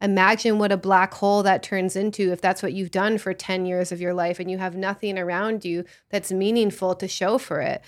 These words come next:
And then I see a lot of these people, you know, living miserable lives for quite a long time. It's only getting worse by the amount of time they spend online. And then it becomes this whole sea of people who are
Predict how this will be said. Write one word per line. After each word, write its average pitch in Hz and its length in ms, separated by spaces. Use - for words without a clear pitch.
And 196 80
then 202 100
I 196 100
see 220 260
a 214 40
lot 196 160
of 190 80
these 185 200
people, 190 580
you 190 120
know, 190 120
living 202 420
miserable 190 360
lives 202 260
for 190 80
quite 202 300
a 196 40
long 180 240
time. 214 280
It's 185 200
only 233 320
getting 185 360
worse 226 240
by 196 140
the 185 120
amount 180 220
of 185 80
time 208 240
they 190 100
spend 185 320
online. 180 720
And 202 120
then 202 100
it 208 100
becomes 226 440
this 202 180
whole 220 540
sea 254 560
of 185 220
people 202 460
who 196 140
are 196 180